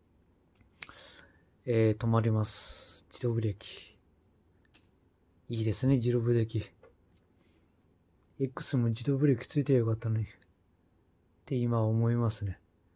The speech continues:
後期型やったらな、ついてるんですけどね。中期はね、中途半端な中期はね、ついてないんですよ。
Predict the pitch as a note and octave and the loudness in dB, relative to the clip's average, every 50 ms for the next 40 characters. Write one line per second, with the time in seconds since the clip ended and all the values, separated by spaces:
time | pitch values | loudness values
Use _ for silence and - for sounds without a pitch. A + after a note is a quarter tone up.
0 | _ _ - - E3 E3+ E3 - - G3 F#3 F#3 E3+ G3 G3 E3+ - B2+ G#2 A2+ | _ _ 0 4 4 6 6 4 4 4 4 6 6 6 4 6 6 4 4 4
1 | A#2 A2+ - - B2+ A2+ A2+ B2+ A#2 A2+ F#2+ F2+ - - G2+ G2+ G#2+ A2 - - | 2 0 0 -2 0 4 4 4 4 4 2 0 -4 -6 -4 -2 -2 -2 -2 -4
2 | _ _ _ - - - G3 G#3 F#3 - - A#2+ A2 G#2+ G#2 G#2+ F#2 - - _ | _ _ _ -10 -2 2 2 2 2 2 0 0 0 2 2 0 -2 -4 -8 _
3 | _ - - - - - _ - - _ - - D#3 D#3 D#3+ D#3 D3+ D3 C3 A#2+ | _ -20 -20 -20 -20 -20 _ -20 -16 _ -2 0 2 4 6 6 6 6 4 4
4 | A2+ A2 G#2 G2 - - - D3+ C3+ A#2+ - G#2 G#2 G2+ G2 F2 - - - - | 4 4 2 0 -2 -4 -2 -2 -2 0 2 2 2 2 2 0 -2 -8 -14 -20
5 | - - - - C3 A#2 B2 A#2+ A#2 A#2 A2+ G#2+ G2 - - - - - | -14 -8 -2 0 0 2 4 4 4 4 4 2 0 -2 -6 -8 -10 -10